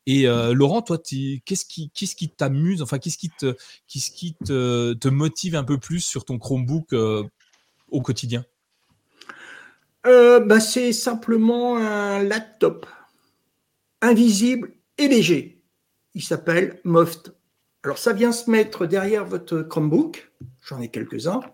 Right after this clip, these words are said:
Speaker 2: Alors, c'est tellement léger qu'on ne le voit pas.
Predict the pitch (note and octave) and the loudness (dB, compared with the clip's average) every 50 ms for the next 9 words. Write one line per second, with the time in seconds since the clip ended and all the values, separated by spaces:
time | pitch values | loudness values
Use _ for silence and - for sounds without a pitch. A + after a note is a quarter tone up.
0 | _ _ - - - - - - - - - - - - - - - - - - | _ _ -20 -20 -20 -20 -20 -14 -12 -12 -12 -12 -16 -20 -20 -20 -20 -20 -20 -20
1 | - - - _ _ _ _ _ _ _ - E3+ E3+ F3+ E3+ E3 - A3+ A3 - | -20 -20 -20 _ _ _ _ _ _ _ 2 6 6 8 6 6 4 4 6 6
2 | B3 C#4 C4+ C4 B3+ C4 B3+ A#3 A3 B3 C4 C4 C4 - - - G3 G3 F#3 F3+ | 8 8 10 10 10 8 6 6 4 4 4 4 4 0 2 4 4 6 6 4
3 | F#3+ F3+ E3+ E3 D3+ D3 D3 C3 - D#3 D#3+ G3 | 4 4 2 2 2 2 0 0 0 0 -2 -2